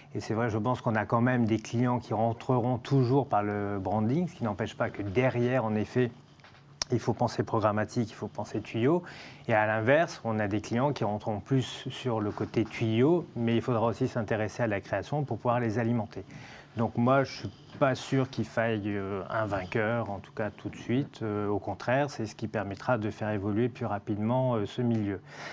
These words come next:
Après, je pense que c'est, comme on est en train de le dire, vraiment une question de, de profil et de compétences, quoi. C'est vrai que pour les matmen, c'est assez compliqué, par exemple, de recruter des très bons créatifs,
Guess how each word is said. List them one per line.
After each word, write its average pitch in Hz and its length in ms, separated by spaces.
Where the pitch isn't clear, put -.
Après, 156 260
je - 60
pense 160 160
que 139 100
c'est, 143 220
comme 123 180
on 123 220
est 123 160
en 127 100
train 127 160
de 117 60
le 117 120
dire, 127 220
vraiment 117 180
une 135 120
question 143 480
de, 110 640
de 110 100
profil 127 480
et 117 60
de 107 60
compétences, 110 500
quoi. 92 140
C'est - 100
vrai 127 160
que 127 60
pour 113 160
les 98 160
matmen, 120 720
c'est - 260
assez 107 320
compliqué, 135 580
par 98 140
exemple, 110 240
de 98 80
recruter 107 500
des 101 140
très - 160
bons 101 160
créatifs, 120 640